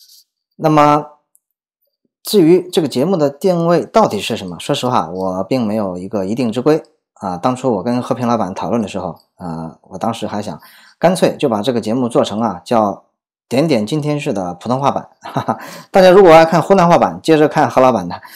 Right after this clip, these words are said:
如果爱看这个普通话版，可以看我的。但到后来呢，我看到观众对我的普通话也不是特别满意，所以我这个阴谋啊就落空了。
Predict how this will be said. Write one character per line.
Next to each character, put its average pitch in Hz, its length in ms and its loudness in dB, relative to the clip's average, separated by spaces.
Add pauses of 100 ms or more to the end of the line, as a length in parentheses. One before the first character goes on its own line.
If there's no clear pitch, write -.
(220)
如 180 80 4
果 165 100 6
爱 143 240 6 (220)
看 131 340 0
这 123 180 2
个 107 260 0
普 - 160 -10
通 160 140 2
话 151 120 2
版， 87 200 -6 (120)
可 - 120 -6
以 113 60 -2
看 113 180 -4
我 80 200 -8
的。 85 180 -12 (380)
但 147 140 2
到 156 120 4
后 190 180 4
来 135 140 6
呢， 147 220 2
我 113 60 2
看 139 160 -4
到 131 220 4
观 143 180 2
众 139 140 2
对 147 100 2
我 101 160 2
的 123 60 4
普 131 140 -8
通 113 120 -2
话 117 240 -6
也 95 200 -10
不 98 120 -10
是 127 120 -4
特 135 100 -6
别 123 100 0
满 101 200 -4
意， 117 180 -4 (400)
所 117 160 -2
以 - 20 4
我 95 220 0
这 113 100 -2
个 107 80 -2
阴 120 160 0
谋 104 140 -2
啊 101 160 0
就 107 140 -6
落 110 120 0
空 139 200 0
了。 - 180 -4